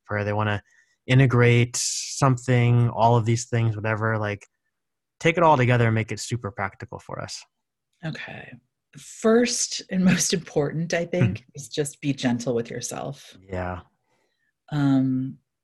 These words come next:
Speaker 1: Hmm.
Speaker 2: there's no one way to be feeling or responding, you know, to what's been happening in our culture
Speaker 1: Yep.
Speaker 2: and what is, you know, going to be, um, our future.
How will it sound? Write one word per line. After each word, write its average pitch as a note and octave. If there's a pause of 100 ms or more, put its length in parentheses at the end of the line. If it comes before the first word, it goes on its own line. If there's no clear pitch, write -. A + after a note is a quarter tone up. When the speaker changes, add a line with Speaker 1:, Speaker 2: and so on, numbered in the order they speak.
Speaker 1:
Hmm. G#2+ (300)
Speaker 2:
there's F3+
no E3
one D3
way C#3
to C#3+
be C3
feeling D3
or C3
responding, C#3 (540)
you D#3
know, C#3+
to C#3
what's C3
been -
happening C#3
in C3
our B2
culture D3+ (400)
Speaker 1:
Yep. G2 (260)
Speaker 2:
and C#3+
what C3+
is, C3+ (260)
you D#3+
know, C3 (160)
going C3
to C3+
be, C#3 (1120)
um, C#3
our D3+
future. D3+